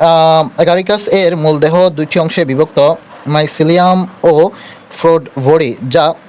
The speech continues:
বেসিডিওকার্প নামে পরিচিত। পূর্ণাঙ্গ ফ্রুট বডি মা-, মাশরুম বা ব্যাঙের ছাতা নামে পরিচিত। এগারিকাস ক্যাম-, ক্যাম্পেস্ট্রিস নামক প্রজাতি দেশে বিদে-, বিদেশে প্রচুর চাষ করা হয়।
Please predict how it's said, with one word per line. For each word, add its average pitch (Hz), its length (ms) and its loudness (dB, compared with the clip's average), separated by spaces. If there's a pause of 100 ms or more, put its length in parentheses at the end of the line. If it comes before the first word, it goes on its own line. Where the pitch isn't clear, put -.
(920)
বেসিডিওকার্প 160 960 0
নামে 147 200 0
পরিচিত। 123 340 -4 (600)
পূর্ণাঙ্গ 170 560 2
ফ্রুট 160 200 2
বডি 170 300 2
মা-, 147 240 0 (240)
মাশরুম 160 420 0
বা 151 220 2 (180)
ব্যাঙের 139 280 -2
ছাতা 151 240 -4
নামে 147 180 -2
পরিচিত। 117 340 -4 (220)
এগারিকাস 165 840 0 (300)
ক্যাম-, 156 200 -4 (560)
ক্যাম্পেস্ট্রিস - 1600 -4 (760)
নামক 160 360 0
প্রজাতি 156 400 0
দেশে 165 480 0
বিদে-, 143 400 -4
বিদেশে 147 400 -2
প্রচুর 165 320 0
চাষ - 240 -2
করা 120 160 0
হয়। 120 200 -2